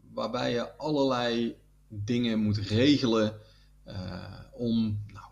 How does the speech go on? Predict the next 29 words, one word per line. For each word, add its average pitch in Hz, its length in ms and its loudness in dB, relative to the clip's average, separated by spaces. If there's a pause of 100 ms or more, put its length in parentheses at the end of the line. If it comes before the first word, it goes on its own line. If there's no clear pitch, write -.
meer 104 340 4
vee 104 240 2
te 107 120 -4
krijgen, 92 580 -2 (300)
om 95 360 -4
een 104 180 0
betere 113 360 0
boerderij 98 500 0
te - 80 -14
krijgen, 95 480 -10
wat 104 160 -4
weides 104 480 2
te - 100 -10
krijgen. 98 520 -8 (600)
Eh, 104 240 -2
en 113 100 2
dat 120 220 0
allemaal 143 680 4
door 131 300 4
te - 120 -10
kiezen 160 380 0
uit 123 240 0
acties 143 440 -2
die 123 140 -4
iedereen 151 380 4
kan 107 180 0
kiezen. 104 400 -2 (640)
Dus 135 320 -2
als - 460 -8